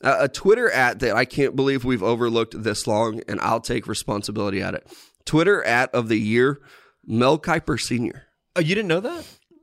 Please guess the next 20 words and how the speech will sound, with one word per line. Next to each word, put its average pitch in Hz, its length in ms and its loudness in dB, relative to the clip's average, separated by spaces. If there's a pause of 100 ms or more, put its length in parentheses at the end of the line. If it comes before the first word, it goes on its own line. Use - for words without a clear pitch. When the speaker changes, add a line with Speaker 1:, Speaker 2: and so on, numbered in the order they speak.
Speaker 1:
N-, - 220 2
no, 220 180 6
I 135 140 6
knew 151 380 6
the 127 140 2
Twitter 214 360 2
at, 92 200 -2
but 127 140 2
Speaker 2:
Yeah. 131 60 4
Speaker 1:
I've 139 240 2
never 135 340 4
given 123 320 2
him 123 260 2
this 117 260 0
award. 101 560 0 (180)
Speaker 2:
Oh, 135 300 0
yeah. 107 280 -4
Speaker 1:
That's 90 260 -2
on 101 160 0
me. 117 280 -2